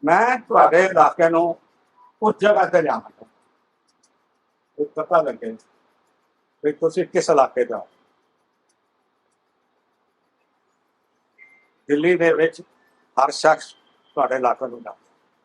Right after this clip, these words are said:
ਕਿਉਂਕਿ ਮੈਂ ਤਾਂ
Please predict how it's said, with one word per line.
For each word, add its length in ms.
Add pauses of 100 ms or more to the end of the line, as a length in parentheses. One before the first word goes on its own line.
(2000)
ਕਿਉਂਕਿ 220 (100)
ਮੈਂ 200
ਤਾਂ 200